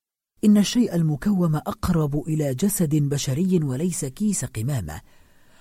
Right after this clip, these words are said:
هرع خارج المقهى ليجد أن الشيء الملقى على الأرض هو الفتاة، نوال بالذات. كان وجهها متورما والدم يسيل من أنفها،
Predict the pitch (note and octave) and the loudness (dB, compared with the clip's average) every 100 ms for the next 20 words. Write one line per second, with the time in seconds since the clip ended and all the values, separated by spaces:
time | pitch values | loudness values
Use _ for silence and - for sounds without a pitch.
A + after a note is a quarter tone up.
0 | - - D3 A#2 B2+ C3 A#2 A#2+ C3+ C#3 | -6 -2 -2 -2 -4 -4 -4 -4 -4 -4
1 | - - - D#3 G3 G3 F3 C#3 D3 D3 | -4 -8 -8 -4 -4 -2 -2 -2 -4 -2
2 | F#3+ F#3 D3+ D3+ E3+ - D#3 A#2+ B2 A#2+ | 0 0 0 0 0 0 -2 -2 -4 -6
3 | - F3+ - - - _ - - G3 C3+ | -6 -8 -10 -20 -20 _ -18 -6 -4 -4
4 | B2+ - - - - _ - - - A3+ | -6 -8 -10 -14 -20 _ -20 -20 0 4
5 | A#3 A#3+ A3+ D3+ C#3 D#3 F#3 G2+ - - | 6 6 2 2 0 2 0 -2 -8 -18
6 | - - - G#3 D#3 B2+ D#3+ D#3 C#3 D#3 | -20 -12 0 2 4 2 0 0 0 0
7 | D3+ E3 E3+ D#3+ E3+ D#3 D3 C#3+ D3 F3+ | 0 0 2 4 4 2 0 0 2 2
8 | E3 G#3+ G3 E3 - F#3+ E3+ D3+ C#3+ - | 4 4 6 2 0 0 2 0 0 0
9 | E3+ - A#2+ F#2+ | -2 -2 -8 -8